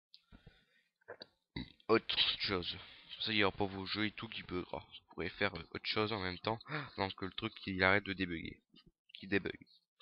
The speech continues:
Ça, c'est très simple. En fait, euh, tout ça est ré-, réuni sur un seul des processus. Donc,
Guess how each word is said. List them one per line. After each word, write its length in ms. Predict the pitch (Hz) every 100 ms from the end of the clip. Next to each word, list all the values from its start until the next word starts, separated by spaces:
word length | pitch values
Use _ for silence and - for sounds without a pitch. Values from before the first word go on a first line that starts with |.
| - - - - - - - - -
Ça, 120 | 110
c'est 100 | 101
très 180 | - 98
simple. 280 | - 147 - -
En 120 | 104
fait, 300 | 104 110 113 -
euh, 340 | 92 90 92 87 - - - -
tout 160 | - -
ça 180 | 156
est 240 | 143 92 80
ré-, 160 | 95 - - - -
réuni 260 | 107 123
sur 180 | - 104
un 80 | 101
seul 240 | - 123
des 120 | 95 98
processus. 840 | 104 92 87 - 85 - - - - - _ - - - -
Donc, 160 | 113